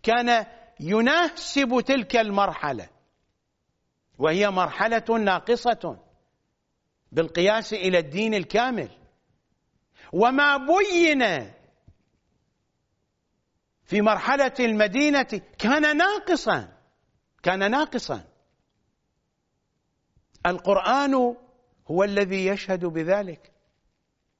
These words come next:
حينما نذهب إلى سورة النحل،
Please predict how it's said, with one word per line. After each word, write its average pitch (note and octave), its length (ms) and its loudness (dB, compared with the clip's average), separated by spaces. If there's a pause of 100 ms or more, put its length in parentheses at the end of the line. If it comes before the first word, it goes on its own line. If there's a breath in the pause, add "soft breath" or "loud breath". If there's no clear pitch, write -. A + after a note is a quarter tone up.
(720 soft breath)
حينما G3+ 460 0
نذهب B3 760 2 (1500)
إلى A#3 540 2 (2250)
سورة F4 560 2
النحل، G#3 520 0